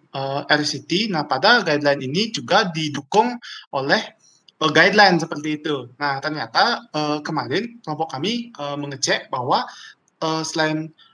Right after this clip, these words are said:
eh, dia dalam bentuk, apa namanya, R C T meta analisis atau systematic review, di sini juga menggunakan rujukan dalam bentuk, eh, guideline sendiri. Jadi, ini adalah guideline yang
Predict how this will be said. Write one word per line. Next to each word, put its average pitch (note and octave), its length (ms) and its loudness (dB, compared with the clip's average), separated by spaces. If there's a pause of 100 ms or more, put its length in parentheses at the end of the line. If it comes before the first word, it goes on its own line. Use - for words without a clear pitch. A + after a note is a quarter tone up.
(100)
eh, D#3 240 0
dia D#3+ 160 2
dalam D#3 320 2
bentuk, D3+ 400 -4 (320)
apa F3+ 160 0
namanya, F3 400 0
R - 80 -6
C D#3 160 -4
T D#3+ 160 2
meta D#3 240 0
analisis D3+ 400 -4
atau D#3+ 160 -4
systematic D#3 560 -4
review, D#3 320 -2
di G3+ 160 -4
sini G#3+ 240 -2
juga A#3 240 4
menggunakan A3 720 0
rujukan F3+ 400 2
dalam E3 240 2
bentuk, - 160 2 (240)
eh, D#3+ 160 0
guideline E3 400 6
sendiri. A3 400 0
Jadi, F#3+ 320 -2 (320)
ini D3+ 160 0
adalah A3+ 240 4
guideline E3+ 480 2
yang A#3 160 0